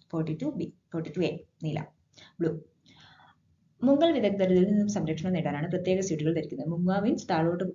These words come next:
വെള്ളത്തിലേക്ക് പോവുക അല്ലേ? വെള്ളത്തിൽ സമുദ്രത്തിലേക്കൊക്കെ പോവുക പറഞ്ഞു കഴിഞ്ഞാൽ അവിടെ മർ-, മർദ്ദത്തിന് എന്ത് സംഭവിക്കുകയാണ്? മർദ്ദം വളരെയധികം കൂടുതലായിരിക്കും, ഹൈ പ്രഷർ ആയിരിക്കും. അതിന് രക്ഷപ്പെടാൻ വേണ്ടിയിട്ടൊക്കെ കൂടിയാണ് സ്യൂട്ടുകൾ ധരിക്കുന്നത്. ഒരു സ്ക്രീനിൽ ലഭിക്കാത്ത പ്രതിബിംബം,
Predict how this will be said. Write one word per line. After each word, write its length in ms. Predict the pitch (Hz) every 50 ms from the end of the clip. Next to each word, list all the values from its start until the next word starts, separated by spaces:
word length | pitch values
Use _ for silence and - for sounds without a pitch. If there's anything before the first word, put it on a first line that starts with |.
| -
വെള്ളത്തിലേക്ക് 440 | 170 165 160 160 165 180 180 180 180
പോവുക 200 | 165 156 147 139
അല്ലേ? 240 | 127 120 110 - - _
വെള്ളത്തിൽ 280 | 160 160 156 156 165 165
സമുദ്രത്തിലേക്കൊക്കെ 680 | 170 170 170 165 165 165 180 185 185 185 - - - 185
പോവുക 280 | 180 175 170 170 170 180
പറഞ്ഞു 220 | 185 180 170 165
കഴിഞ്ഞാൽ 240 | 165 170 170 165 160
അവിടെ 200 | 160 160 165 165 165
മർ-, 300 | 160 160 - - - 165 160
മർദ്ദത്തിന് 380 | 156 - - - 190 - 208
എന്ത് 140 | 190 160 160
സംഭവിക്കുകയാണ്? 840 | 165 165 156 156 156 156 156 156 147 151 151 151 - _ _ - 175
മർദ്ദം 260 | 175 165 175 247 - - - _ _ _ _ _
വളരെയധികം 500 | - 165 165 165 185 190 180 165 165 180
കൂടുതലായിരിക്കും, 640 | 180 175 160 160 156 147 - - - - - _ - _ _ _ -
ഹൈ 180 | - 170 180
പ്രഷർ 360 | 180 - 147 131 - - 127 127
ആയിരിക്കും. 360 | 120 117 - - 269 269 - - -
അതിന് 180 | 165 165 160
രക്ഷപ്പെടാൻ 420 | 156 156 - 165 156 151 147 151 156
വേണ്ടിയിട്ടൊക്കെ 420 | 156 156 - - 156 151 - _
കൂടിയാണ് 380 | - 160 156 151 147 147 285 302
സ്യൂട്ടുകൾ 380 | - - 175 165 165 170 226
ധരിക്കുന്നത്. 440 | 262 277 - - - - - - - - _ _ _ _ - - - - _ 285
ഒരു 100 | 311 339
സ്ക്രീനിൽ 380 | 330 - 302 294 302 349 330
ലഭിക്കാത്ത 420 | 269 208 190 202 202 - 233 233 233
പ്രതിബിംബം, 400 | 208 185 165 156 147 - -